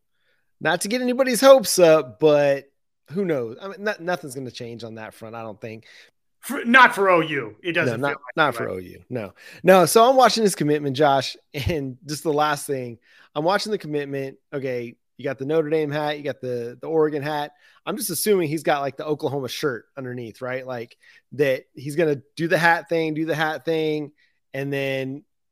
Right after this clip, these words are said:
Speaker 1: a-, after it all is said and done, he's gonna pull off his Denton Guyer shirt, and he's gonna have an Oklahoma shirt on there. And, man, I was disappointed when that wasn't the case, but it is what it is. Best of luck to you, Peyton Bowen, up there with the Ducks. You get to wear some fly uniforms. Uh,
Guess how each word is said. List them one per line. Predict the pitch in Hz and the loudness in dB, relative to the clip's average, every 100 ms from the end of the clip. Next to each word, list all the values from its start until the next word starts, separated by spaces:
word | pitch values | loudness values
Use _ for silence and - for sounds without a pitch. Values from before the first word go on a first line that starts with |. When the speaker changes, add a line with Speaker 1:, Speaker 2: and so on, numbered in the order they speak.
| _ - | _ -8
Speaker 1:
a-, | 151 147 151 | -4 -4 -4
after | 151 143 | -4 -2
it | |
all | 143 151 | 0 0
is | 143 | 0
said | 165 | -4
and | 147 | -4
done, | 139 143 | -2 -4
he's | 135 | -2
gonna | 139 | -6
pull | 127 151 151 | -2 0 2
off | 143 | 0
his | 143 131 | -6 -10
Denton | 120 - 147 147 143 | -12 -8 -6 -6 -4
Guyer | 139 139 135 | -4 -2 -4
shirt, | - 139 | -4 -6
and | 139 | -8
he's | 135 | -6
gonna | 135 | -4
have | 135 | -4
an | 131 | -6
Oklahoma | 135 127 127 131 120 | -8 -6 -6 -6 -6
shirt | 135 127 | -8 -8
on | 127 127 | -8 -8
there. | 127 123 - - _ _ _ _ | -8 -8 -12 -20 _ _ _ _
And, | 143 143 | -6 0
man, | 165 156 | 0 2
I | |
was | 151 123 | 0 -2
disappointed | 113 113 - 107 | -8 -14 -16 -16
when | 107 107 | -16 -14
that | 107 | -14
wasn't | 107 98 | -14 -16
the | 101 | -14
case, | 117 113 110 - - _ | -10 -10 -8 -10 -14 _
but | 107 110 107 _ _ - | -10 -8 -8 _ _ 6
it | 262 | 8
is | 151 | 8
what | 123 | 4
it | 110 | -4
is. | 104 - - _ _ _ | -8 -14 -16 _ _ _
Best | 175 175 | 4 6
of | 160 | 6
luck | 143 131 | 4 4
to | 143 | -2
you, | |
Peyton | 131 139 131 | 0 -2 -2
Bowen, | 135 131 135 | -2 -2 -2
up | 139 131 | -4 -2
there | 135 | -2
with | 127 | -2
the | 110 | -4
Ducks. | 123 135 135 - | 0 0 -2 -6
You | |
get | 139 156 | -4 0
to | |
wear | 147 | 0
some | 139 127 | 0 -4
fly | - 143 135 | -4 0 0
uniforms. | 131 131 123 135 131 127 123 - _ - _ | 0 -4 -6 -6 -6 -6 -10 -14 _ -20 _
Uh, | _ | _